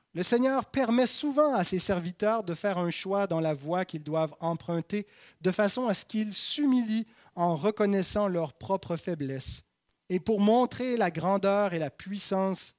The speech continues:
de la grâce. Quand nous détournons notre regard de Christ, étant impressionnés par la taille des difficultés à franchir, nous commençons à tomber. Mais quand nous faisons appel à lui,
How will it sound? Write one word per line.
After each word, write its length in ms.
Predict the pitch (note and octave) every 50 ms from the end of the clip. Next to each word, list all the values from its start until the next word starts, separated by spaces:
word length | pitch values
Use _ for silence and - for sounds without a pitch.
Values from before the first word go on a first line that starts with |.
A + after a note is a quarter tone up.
| _
de 140 | - C#3+ D3+
la 140 | D3 C#3 C3+
grâce. 580 | C3+ B2+ A2+ A#2+ A#2+ B2 B2+ - - F#2+ - - _ _ _ _ _ _ _ _ _ _ _ _ _ - _ -
Quand 160 | - G#3+ A#3 A#3
nous 120 | A3+ A3
détournons 580 | F3 E3+ B3 B3+ - B3+ A3+ A#3 A#3 A#3 A#3 A3
notre 220 | G#3 G3 - G3
regard 360 | F3+ F3+ F#3 F3+ F#3+ F#3 F#3
de 100 | E3 E3
Christ, 360 | - - - G3 G#3+ - -
étant 260 | D#3+ D3 - E3 D#3+ D#3 -
impressionnés 680 | F3+ F3 E3+ - E3+ D#3+ - E3+ D#3+ D#3+ E3+ F3 E3+
par 180 | D#3+ - D3 C#3
la 120 | C#3 C3+
taille 400 | - - F3 F3+ F3+ F3+ F3 D#3
des 140 | D3 C#3 C#3
difficultés 720 | C#3 C#3 D#3+ F3+ - - F#3 - - F3 E3+ - - F3+ F3
à 80 | D3+ C3+
franchir, 600 | - - C#3+ C#3 B2+ - - F#3+ G3 G#3 G3+ F#3 _ _ _ _ _ _ _ -
nous 100 | F#3+ G3
commençons 500 | - G#3+ G#3+ A3 A3 G#3+ G#3 - A#3 A3+
à 80 | G#3 -
tomber. 460 | - G#3+ A3+ A3+ G#3 B3 A#3 E3+ - _ _ _ _ _ _ _ _ -
Mais 120 | D3 D3
quand 160 | - - E3+ F3
nous 100 | F3 D#3+
faisons 440 | - F3+ F3 D#3+ D#3 E3+ F3 F3+ -
appel 360 | - E3 D#3 - E3+ E3+ E3
à 60 | D#3+ D#3
lui, 300 | D#3 D3+ D3+ D#3+ E3+